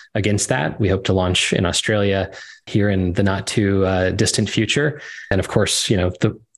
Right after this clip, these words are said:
the, there's plenty of, uh, plans to, to move across the pond as well into, into continental Europe. So very large opportunity.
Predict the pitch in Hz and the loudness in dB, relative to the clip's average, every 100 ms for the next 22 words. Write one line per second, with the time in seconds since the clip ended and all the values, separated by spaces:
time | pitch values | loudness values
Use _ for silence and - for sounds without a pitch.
0 | _ _ 139 127 113 - 143 131 120 117 | _ _ -2 0 0 -2 -2 0 2 0
1 | 107 110 123 113 113 123 104 - - 113 | 0 0 0 2 0 0 -2 -2 0 2
2 | 113 98 - 110 - 113 - 104 104 95 | 2 0 0 0 0 -2 -2 0 2 2
3 | 95 98 95 95 92 98 90 - 107 98 | 2 2 2 2 2 0 0 0 0 2
4 | 101 98 101 90 98 95 92 - - 110 | 0 0 0 0 2 2 0 -2 -2 0
5 | 101 - - - - - 156 180 175 143 | 0 -2 -10 -12 -14 -4 0 2 2 2
6 | 147 127 123 135 123 120 | 0 0 0 2 2 2